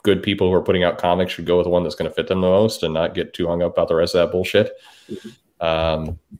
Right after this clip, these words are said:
Speaker 1: Liam Sharp, I supported that one, and, and he was at
Speaker 2: Mm-hmm.
Speaker 1: the con last Sunday and got a chance to hang out with him a little bit. And
Speaker 2: Yes.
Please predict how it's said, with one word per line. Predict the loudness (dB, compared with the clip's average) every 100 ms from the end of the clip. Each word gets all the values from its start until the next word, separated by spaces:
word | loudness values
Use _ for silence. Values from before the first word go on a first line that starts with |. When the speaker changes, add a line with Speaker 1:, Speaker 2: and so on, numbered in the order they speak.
| 0
Speaker 1:
Liam | 4 4
Sharp, | 4 4 4 2 -2
I | -4
supported | -4 2 2 4
that | 2 4
one, | 2 2 -2
and, | -4 -6 -6
and | -6
he | -2
was | 0 2
at | 0
Speaker 2:
Mm-hmm. | 0 4 4
Speaker 1:
the | 2
con | -6 _
last | 0 2 0
Sunday | 0 2 2
and | 0 -2
got | -2 -2
a |
chance | 0 -4 -4
to | -6 -6 -4
hang | -4
out | -2 -4
with | -6
him | -4
a |
little | -4 -2
bit. | -2 -2 -4
And | -14 -14 -14
Speaker 2:
Yes. | -14 -16